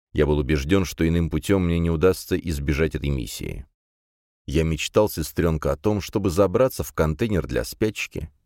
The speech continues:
и отправиться в мир будущего, где никто не помнит мифов и преданий деревни государства микрокосма,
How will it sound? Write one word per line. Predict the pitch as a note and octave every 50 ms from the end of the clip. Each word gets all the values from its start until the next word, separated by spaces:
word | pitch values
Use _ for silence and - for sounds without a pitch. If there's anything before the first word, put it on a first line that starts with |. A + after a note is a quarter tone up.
| _ _
и | - F2+
отправиться | G2+ G2+ - - D3+ D3+ D3 C#3 - - - G#2
в | F2+ G2+
мир | A#2 B2+ A#2+ A2
будущего, | G#2+ B2+ C#3 A#2 F#2 D#2 - - F2+ E2+ F2
где | E2+ E2+ G2+
никто | G#2+ A2 G#2 - - C#3+
не | C#3 C3 A#2+
помнит | - C3+ C3+ C3+ C3 B2 A2 -
мифов | G#2+ G2+ A2 C3 C#3 C3+ - A#2+ - -
и | G#2+
преданий | E2+ G2 F2+ E2+ F#2+ G#2+ G#2+ G2+ G2 F2+
деревни | D2+ C#2+ E2+ D#2+ F2 G2+ G2 F#2 F2+ E2+
государства | D#2 E2 - - E2 D#2+ F2 F2 E2 - - D#2+
микрокосма, | D#2 D2+ C#2+ D#2+ D2+ D2+ D2 - G2 G#2+ G#2 - - E2 D2 B1+ G1+ -